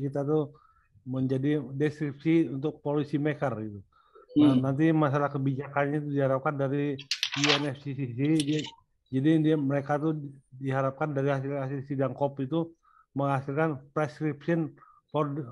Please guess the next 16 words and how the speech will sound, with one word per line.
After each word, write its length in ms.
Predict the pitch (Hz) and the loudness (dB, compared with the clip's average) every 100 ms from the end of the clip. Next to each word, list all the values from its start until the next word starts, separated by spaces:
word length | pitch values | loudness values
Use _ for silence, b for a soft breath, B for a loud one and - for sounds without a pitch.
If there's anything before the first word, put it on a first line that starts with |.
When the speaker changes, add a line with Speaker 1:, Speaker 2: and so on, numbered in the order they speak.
| 120 | -10
Speaker 1:
policy 320 | 135 139 139 | -2 0 2
maker. 400 | 139 143 139 123 107 | 2 2 2 -2 -2
Jadi 240 | 113 147 139 b b b - | -4 -4 -4 b b b -4
I 100 | 139 | 0
P 160 | 147 139 | 0 0
C 20 | 139 | 0
C 80 | 151 | 0
adalah 320 | 147 139 143 | 0 2 2
description 720 | 127 143 139 135 127 - 147 143 | 2 -2 -2 -10 -8 -4 -2 -4
apa 240 | 127 139 | 0 0
yang 80 | 135 | 0
terjadi 300 | 127 131 135 127 | 0 0 0 0
dalam 240 | 127 123 | -2 -2
perubahan 320 | 120 120 123 | -4 -4 -4
iklim 240 | 123 - 135 | -4 -2 -2
itu 240 | 139 139 | -2 -6